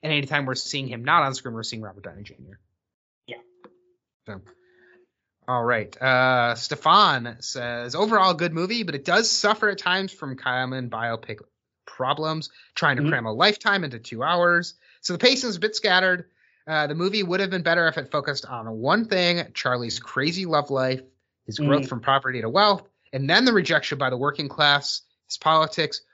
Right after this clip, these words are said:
Speaker 1: or as he says near the end of his struggle as a clown telling a story.
Speaker 2: Mm-hmm.
Speaker 1: Each on their own would have been great, but Attenborough tries to jam them all in.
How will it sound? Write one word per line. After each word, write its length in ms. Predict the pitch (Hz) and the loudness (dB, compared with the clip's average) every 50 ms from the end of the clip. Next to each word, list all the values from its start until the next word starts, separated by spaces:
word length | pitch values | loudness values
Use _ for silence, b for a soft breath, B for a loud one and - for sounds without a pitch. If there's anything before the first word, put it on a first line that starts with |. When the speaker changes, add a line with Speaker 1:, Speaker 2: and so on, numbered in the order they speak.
| b b _ | b b _
Speaker 1:
or 180 | 151 151 147 | -2 0 0
as 80 | 147 135 | 0 -2
he 60 | 127 | -2
says 280 | - - 147 139 127 131 | -2 0 0 -2 -2 -2
near 120 | 135 127 | -4 -4
the 120 | 127 135 139 | -2 0 0
end 120 | 139 135 | 0 0
of 60 | 127 | -2
his 120 | 127 123 - | -4 -6 -8
struggle 400 | - - 151 147 139 139 139 127 | -4 -2 0 0 2 2 0 0
as 160 | 127 127 123 | -2 -4 -6
a 80 | 127 123 | -8 -8
clown 420 | - - - 127 120 120 123 127 | -8 -6 -2 -2 0 0 -2 -2
telling 220 | 123 127 117 117 113 | -4 -6 -6 -6 -6
a 60 | 110 | -4
story. 380 | - - 180 190 190 185 180 | -2 2 4 6 6 4 4
Speaker 2:
Mm-hmm. 640 | 175 - _ _ _ _ _ _ _ - - - 127 147 | 0 -6 _ _ _ _ _ _ _ -18 -14 -4 0 2
Speaker 1:
Each 180 | 269 269 269 | 2 4 6
on 120 | 262 254 240 | 4 6 6
their 160 | 220 175 165 | 6 6 6
own 260 | 175 175 175 175 165 | 4 4 4 2 2
would 100 | 160 156 | 0 0
have 80 | 156 139 | -2 -2
been 120 | 143 139 - | -4 -2 2
great, 240 | 180 214 233 220 - | 4 6 6 6 4
but 100 | 165 131 | 2 0
Attenborough 420 | 156 151 151 147 143 147 143 139 | 2 0 0 0 0 -2 -2 -2
tries 280 | 143 - 160 147 143 143 | 0 0 0 0 0 -2
to 100 | - 139 | -6 -8
jam 260 | 131 139 135 131 131 | -6 -4 -4 -4 -4
them 120 | 127 117 117 | -4 -6 -6
all 240 | 113 113 113 110 143 | -6 -4 -4 0 2
in. 280 | 208 269 285 254 - | 2 2 2 -2 -6